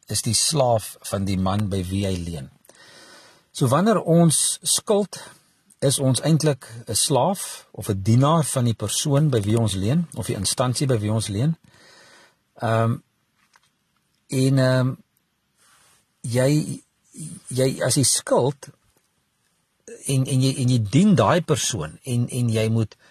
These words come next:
heeltyd verantwoording doen aan 'n persoon vir wie jy moet terugbetaal, dan raak jy, sê Spreuke, die dienaar van daai persoon. En die woord sê mos vir ons ma-, duidelik, jy kan nie God en Mammon dien nie. So wanneer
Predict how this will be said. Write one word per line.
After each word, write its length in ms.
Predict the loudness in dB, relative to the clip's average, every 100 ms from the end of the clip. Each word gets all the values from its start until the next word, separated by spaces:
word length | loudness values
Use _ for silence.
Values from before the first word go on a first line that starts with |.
| _ -2
heeltyd 420 | 2 4 2 2
verantwoording 800 | 2 2 2 4 4 4 4 2
doen 180 | 2 0
aan 140 | 0
'n 140 | 0 0
persoon 440 | -2 -2 0 0
vir 160 | 0 0
wie 240 | 2 2
jy 200 | 4 4
moet 280 | 2 0 -4 _
terugbetaal, 840 | 0 4 4 2 -2 -2 -4 -6 -8 _ -20 -20 -20 _ -20 _ _
dan 320 | -4 0 2
raak 340 | 4 4 2 2
jy, 200 | 2 2
sê 340 | 0 0 0
Spreuke, 520 | -2 -2 -2 0 -2 0
die 180 | 0
dienaar 400 | 4 4 6 4
van 180 | 2 -2
daai 180 | -2 -4
persoon. 440 | -8 -10 -12 -14 -20 _ _ _ -20 _ _ 0
En 140 | 2
die 60 | 4
woord 280 | 4 4
sê 140 | 2 4
mos 180 | 4 2
vir 80 | 2
ons 100 | 2 0
ma-, 80 | 2
duidelik, 400 | 2 2 2 0
jy 80 |
kan 140 | 0 0
nie 80 | 2
God 240 | 0 0
en 120 | 0 2
Mammon 320 | 2 0 0
dien 180 | -4 -8
nie. 80 | -10 _ _ -20 -20 -20 -10
So 240 | 0 2 2
wanneer 300 | 4 4